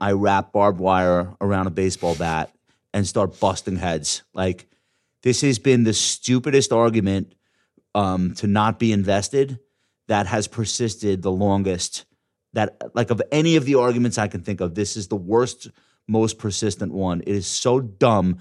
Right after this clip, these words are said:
First of all, people were worried about this in the nineties. <laughs> Okay? Like, second of all, Harry Dent, who, um, is a level three charlatan, he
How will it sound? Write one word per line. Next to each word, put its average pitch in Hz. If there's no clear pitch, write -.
First 143
of 147
all, 127
people 135
were 117
worried 113
about 127
this 139
in 113
the 101
nineties. 95
<laughs> 92
Okay? 101
Like, 110
second 165
of 120
all, 95
Harry 147
Dent, 110
who, 113
um, 104
is 120
a 120
level 123
three 120
charlatan, 95
he 135